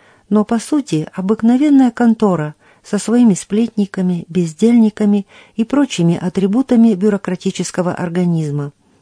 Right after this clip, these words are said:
Через несколько дней весь наш главк будет знать, что два полковника-розыскника закрылись с компьютерщиком и занимаются неизвестно чем. Гурова здесь знают.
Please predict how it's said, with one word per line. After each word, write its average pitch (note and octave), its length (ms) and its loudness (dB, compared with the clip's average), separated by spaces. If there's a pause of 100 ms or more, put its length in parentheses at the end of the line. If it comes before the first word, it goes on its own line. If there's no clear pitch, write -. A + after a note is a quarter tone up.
(180)
Через G3+ 260 -2
несколько G3 540 0
дней A3 340 2 (380)
весь G3+ 400 -2
наш F#3+ 180 -2
главк G#3 460 -4
будет F#3 320 -4
знать, F#3+ 400 0 (320)
что - 240 -8
два G3+ 260 -2
полковника-розыскника F3+ 1500 -4 (360)
закрылись F#3 600 -4
с - 60 -14
компьютерщиком A3+ 920 -4 (320)
и G#3+ 80 -4
занимаются A3 640 2
неизвестно F#3 640 0
чем. D#3 400 -6 (520)
Гурова B3+ 400 0
здесь A3 300 -2
знают. G#3 460 -2